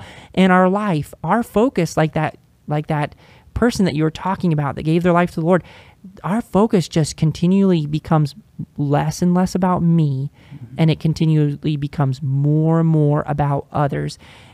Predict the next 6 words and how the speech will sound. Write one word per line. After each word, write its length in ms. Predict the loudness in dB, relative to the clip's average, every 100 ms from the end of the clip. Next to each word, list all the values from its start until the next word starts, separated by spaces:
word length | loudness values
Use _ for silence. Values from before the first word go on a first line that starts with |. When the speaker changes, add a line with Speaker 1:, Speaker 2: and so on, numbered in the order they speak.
| -2
Speaker 1:
And 320 | 2 4 2 -4 _ _ _ _ _ -20 -6
Gabe, 220 | 2 2 2
I 100 | 0
think, 280 | 0 0 -2 -16 _ _ _ _ _ _ 0
go 100 | 2
ahead. 280 | 2 -2